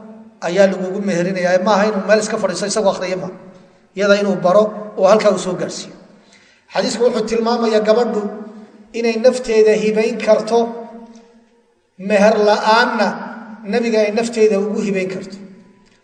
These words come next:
Taasina nabigay gaar u tahay. Sida Ilaahay uu tilmaamay, "Khaalisatan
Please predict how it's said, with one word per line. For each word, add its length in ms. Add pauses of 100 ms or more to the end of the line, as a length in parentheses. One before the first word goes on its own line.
(140)
Taasina 440
nabigay 320
gaar 200
u 80
tahay. 200 (960)
Sida 220
Ilaahay 260
uu 60
tilmaamay, 480
"Khaalisatan 640